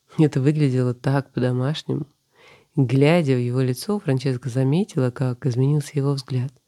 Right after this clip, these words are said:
став мягким и нежным, так разительно отличавшимся от того, что она видела раньше. Сейчас казалось, что все так и должно быть. Просто двое проснулись и лениво болтают, сидя в постели.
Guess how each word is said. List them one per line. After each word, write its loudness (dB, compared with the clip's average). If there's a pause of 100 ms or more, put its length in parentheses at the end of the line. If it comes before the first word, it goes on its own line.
(340)
став -4
мягким 0
и 2
нежным, -2 (580)
так 0
разительно 0
отличавшимся -2
от -6
того, -2
что -8
она 0
видела -2
раньше. -4 (1040)
Сейчас 0
казалось, 2
что -4
все -2
так -2
и -2
должно -2
быть. -6 (360)
Просто 0
двое 0
проснулись -2
и -2
лениво 0
болтают, -2
сидя -8
в -20
постели. -4